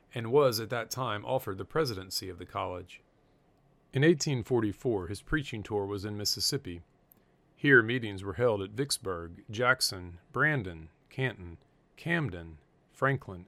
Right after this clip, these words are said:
and Yazoo City, and he preached at Lexington, Raymond, Richland, Benton, and other towns. This tour lasted for more than two months,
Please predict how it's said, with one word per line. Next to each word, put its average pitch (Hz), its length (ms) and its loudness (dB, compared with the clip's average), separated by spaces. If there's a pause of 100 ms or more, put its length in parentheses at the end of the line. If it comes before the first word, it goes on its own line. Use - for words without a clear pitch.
and 107 160 -6
Yazoo 104 320 0
City, 98 420 -2 (720)
and 123 80 -6
he 113 80 -2
preached 127 460 2
at 110 100 -6
Lexington, 92 680 -2 (100)
Raymond, 107 500 -4 (180)
Richland, 95 560 -4 (200)
Benton, 107 560 -4
and 120 120 -4
other 123 200 0
towns. 87 560 -8 (880)
This 113 180 2
tour 120 320 6
lasted 104 400 2
for - 100 -10
more 107 220 0
than 98 160 -2
two - 180 -6
months, 107 520 -6